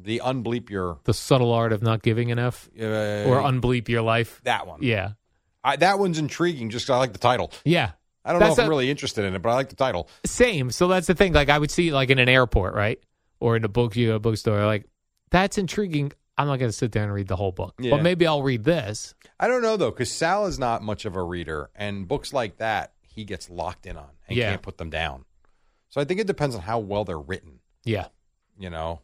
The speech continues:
Speaker 1: and how much you're really interested in the subject and the topic. I've gotta get into another book. I have not, uh, it's been a while.
Speaker 2: Yeah.
Speaker 1: Been way too long.
Speaker 2: I do like a book on an airplane.
Speaker 1: Yeah, so do I.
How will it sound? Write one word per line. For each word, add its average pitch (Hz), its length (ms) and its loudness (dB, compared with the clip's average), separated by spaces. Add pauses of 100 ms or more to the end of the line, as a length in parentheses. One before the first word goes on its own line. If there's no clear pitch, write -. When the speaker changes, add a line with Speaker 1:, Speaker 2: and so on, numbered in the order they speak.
(120)
Speaker 1:
and 92 160 -10
how 113 120 -2
much 120 240 -4
you're 123 100 0
really 123 240 0
interested 120 480 -8
in 113 120 -6
the 110 80 -6
subject 131 400 -8
and 123 80 -10
the 110 60 -6
topic. 151 460 -6 (1000)
I've 127 200 0
gotta 101 160 -2
get 82 120 -6
into 82 180 -8
another 76 200 -8
book. 71 280 -14
I 90 80 -2
have 85 160 -6
not, 85 320 -4 (100)
uh, 80 60 -14
it's 78 180 -14
been 85 120 -12
a 78 40 -8
while. 62 240 -12 (180)
Speaker 2:
Yeah. 101 260 -4 (340)
Speaker 1:
Been - 100 -20
way 78 360 -20
too - 160 -20
long. - 200 -20 (260)
Speaker 2:
I 139 60 2
do 220 140 0
like 214 200 0
a 143 40 4
book 143 260 0
on 117 140 0
an 101 100 -4
airplane. 101 500 -6 (680)
Speaker 1:
Yeah, 175 100 0
so 190 140 2
do 190 120 2
I. 190 200 -4